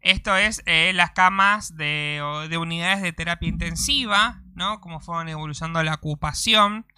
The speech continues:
Como, bueno, al primero de julio había como un cincuenta y uno por ciento y un cincuenta y seis por ciento,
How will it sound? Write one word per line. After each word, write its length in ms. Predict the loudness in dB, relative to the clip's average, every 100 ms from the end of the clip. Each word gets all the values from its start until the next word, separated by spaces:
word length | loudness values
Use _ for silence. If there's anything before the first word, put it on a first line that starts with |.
| _ _ _ _ _ _
Como, 200 | 2 2
bueno, 180 | 2 -2
al 100 | -2
primero 300 | -2 0 0
de 80 | -2
julio 280 | -2 0 2
había 320 | 2 0 -2
como 260 | -4 -8 -8
un 60 |
cincuenta 440 | -8 -8 -8 -8 -6
y 40 |
uno 140 | -8 -4
por 180 | -4 -4
ciento 460 | -4 -4 -4 -6
y 80 | -6
un 80 | -6
cincuenta 480 | -8 -10 -10 -10 -10
y 60 |
seis 240 | -8 -8 -6
por 200 | -8 -8
ciento, 720 | -6 -8 -8 -6 -6 -6 -12